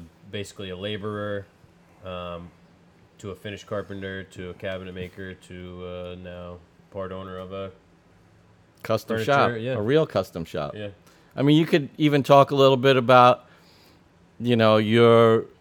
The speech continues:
Speaker 2: beginnings here, and now we've been in business for almost exactly a year.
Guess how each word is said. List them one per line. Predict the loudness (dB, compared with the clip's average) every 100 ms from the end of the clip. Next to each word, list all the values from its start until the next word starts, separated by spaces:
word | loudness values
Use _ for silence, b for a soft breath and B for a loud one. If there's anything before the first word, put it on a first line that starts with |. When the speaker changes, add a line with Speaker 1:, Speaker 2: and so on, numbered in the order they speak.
| _ _ _ -6
Speaker 2:
beginnings | -2 2 4 4 0
here, | 0 4 6 6 4 0 b -6
and | 0 2 0 -4 _ 2
now | 4 4
we've | 2 0
been | 0
in | 2
business | 0 0 -4
for | -6 -8 -8 _ _ -4
almost | -2 -2 -4
exactly | 0 4 4 2 -4
a | -4
year. | -4 0 0 0